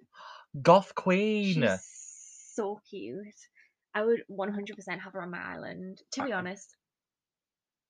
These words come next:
Speaker 2: I was, like, going through the, like, list on the wiki page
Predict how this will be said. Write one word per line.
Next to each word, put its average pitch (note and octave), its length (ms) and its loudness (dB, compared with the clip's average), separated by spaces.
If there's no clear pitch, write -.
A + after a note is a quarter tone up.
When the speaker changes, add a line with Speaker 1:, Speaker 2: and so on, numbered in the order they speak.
Speaker 2:
I G#3 100 0
was, A3+ 160 -4
like, - 120 -8
going G3+ 340 -4
through F#3 400 -6
the, F3+ 680 -4
like, G3+ 200 -4
list D#3+ 560 -8
on G3 200 -6
the F3+ 400 -6
wiki G3 460 -8
page F#3+ 460 -8